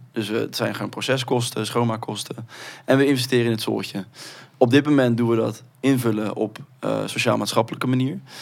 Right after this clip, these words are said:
Ehm, hoe groot kunnen we dat maken? Hoe groot kunnen we die factory maken? Hoeveel mensen kunnen we daar aan het werk zetten? Daar zijn we nu over, over aan het nadenken.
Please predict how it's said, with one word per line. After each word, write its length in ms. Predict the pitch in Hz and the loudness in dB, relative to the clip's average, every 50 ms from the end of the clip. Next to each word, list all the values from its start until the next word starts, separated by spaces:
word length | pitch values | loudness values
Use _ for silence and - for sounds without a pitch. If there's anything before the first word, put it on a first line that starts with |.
| - - - - _ | -16 -18 -18 -20 _
Ehm, 560 | - - 107 104 104 104 104 104 101 104 104 107 - - _ _ _ _ _ - - _ | -8 -4 -4 -2 -2 -2 -2 -4 -4 -6 -6 -8 -12 -16 _ _ _ _ _ -20 -14 _
hoe 220 | - 123 127 156 147 | 2 4 6 6 6
groot 260 | - 123 117 117 117 | 6 6 6 4 4
kunnen 200 | - - 120 117 | 2 2 2 2
we 60 | 120 123 | 2 2
dat 80 | 120 | 4
maken? 340 | 135 147 147 131 117 120 104 | 4 4 4 2 0 -2 -4
Hoe 100 | 104 110 | -4 0
groot 220 | - 123 117 117 | 2 2 2 2
kunnen 180 | - 120 117 113 | 0 -2 -2 0
we 60 | 117 | 2
die 80 | 117 120 | 4 4
factory 300 | 151 156 - - 117 110 | 4 4 2 0 -2 0
maken? 260 | 104 107 104 101 101 - | 0 0 -2 -4 -4 -2
Hoeveel 200 | 110 117 117 120 | -2 0 2 4
mensen 280 | 117 123 143 151 143 131 | 4 4 4 4 2 0
kunnen 160 | 123 123 113 | 0 2 2
we 60 | 104 110 | 2 2
daar 100 | 104 104 | 0 0
aan 60 | 101 | -2
het 80 | - | -2
werk 180 | 107 107 107 104 | -2 -4 -4 -4
zetten? 180 | - - - 117 | -6 -6 -2 0
Daar 120 | 117 120 | 0 2
zijn 180 | 120 123 113 110 | 4 2 2 2
we 60 | 110 | 0
nu 100 | 107 107 | 0 0
over, 340 | 107 101 104 - 98 107 113 - 113 - | -2 -2 -4 -6 -8 -8 -8 -6 -6 -4
over 160 | 117 107 98 - | -6 -6 -6 -8
aan 60 | 117 | -6
het 100 | 113 110 | -4 -4
nadenken. 520 | 107 123 120 120 120 120 - 131 135 139 | -2 -2 -2 -2 -2 -4 -4 -6 -8 -10